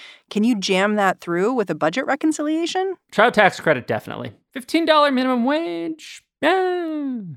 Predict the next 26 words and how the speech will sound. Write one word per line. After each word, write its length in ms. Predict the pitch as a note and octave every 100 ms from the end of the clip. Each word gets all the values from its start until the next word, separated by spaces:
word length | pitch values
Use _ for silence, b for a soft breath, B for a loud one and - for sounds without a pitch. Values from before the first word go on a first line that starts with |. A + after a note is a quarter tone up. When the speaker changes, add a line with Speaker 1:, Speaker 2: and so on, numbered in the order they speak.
| -
Speaker 2:
maybe. 500 | - C3 C#4 D#4 D4 -
There's, 400 | F#3 F3+ - -
<laughs> 680 | F3 - A3 - - F3+ -
I, 120 | A3+
I 120 | G3
think 160 | F#3 C#4
the 80 | C4+
conventional 420 | G#3+ A3+ G3 G#3+
wisdom 220 | G3 G3+
for 80 | F3+
a 60 | D3+
long 200 | D#3+ F3+
time 300 | F3 E3+ D#3+
was 100 | D3+
that 140 | C#3+
you 120 | C3
could 200 | - -
not. 320 | B2 E3 G#3+ _ _ _
I 80 | C3+
think 280 | D3+ C#3+ A#2+
you 180 | A#2+ A2
probably 640 | - C3 B2 A2+ A2+ - _ _ _
still 680 | - - C3+ E3 E3+ F3 - B3+ - _ _ _
can't. 400 | - F#3 G#3 - -
Um, 280 | C#3 B2+ B2
but 320 | D3+ D3 -